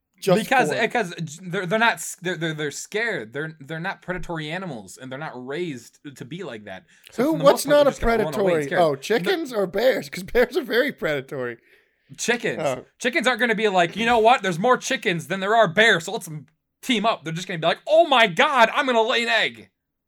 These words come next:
Speaker 1: <laughs>
Speaker 2: That's what's gonna happen.
Speaker 1: Okay.
Speaker 2: They're not gonna be like,
Speaker 1: Allow me
Speaker 2: "No,
Speaker 1: to
Speaker 2: i-,
Speaker 1: make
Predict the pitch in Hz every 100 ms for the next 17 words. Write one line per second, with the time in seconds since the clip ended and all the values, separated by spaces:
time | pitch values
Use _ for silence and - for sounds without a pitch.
0 | _ _ - - - - - - - -
1 | 359 - 220 - 233 196 196 - 190 294
2 | - - - _ _ - 180 - 190 151
3 | 202 226 233 240 190 226 190 175 160 180
4 | 214 202 185 247 254 240 233 -